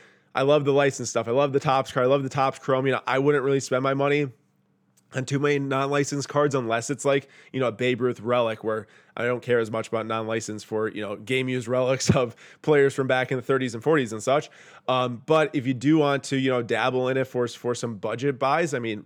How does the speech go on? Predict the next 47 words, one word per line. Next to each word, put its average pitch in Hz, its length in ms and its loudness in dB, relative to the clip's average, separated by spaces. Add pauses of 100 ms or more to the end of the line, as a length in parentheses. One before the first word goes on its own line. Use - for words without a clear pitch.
why 127 240 -4
not 123 240 -2
at 107 120 -6
this 104 180 -6
point? 87 300 -14 (520)
Crazy 208 340 4
thing 180 220 2
is 160 160 4
that, 151 260 4
well, 156 140 6
I 156 60 6
said, 190 200 4
you 165 80 4
know, 151 80 4
I 147 120 4
don't 151 160 4
really 151 200 2
buy 131 320 2
the 131 140 0
non-licensed 127 520 -2
stuff 127 120 -2
right 120 140 2
now. 135 160 2
Five 156 420 2
years 170 300 2
ago, 123 460 2
I, 131 300 2 (380)
Panini 143 480 0
listed 117 560 0 (160)
Optic 135 400 0
first 143 340 0
off 147 200 2
the 143 80 2
line 127 260 0
boxes 117 400 -2
for 147 120 2
baseball. 147 520 0 (340)
I, 135 120 0
like, 147 280 2
literally 175 340 4
never 151 300 2
bought 139 300 2
non-licensed 127 600 -2
baseball 117 320 0
product 113 320 -2
ever, 87 240 -6 (240)
but 135 280 0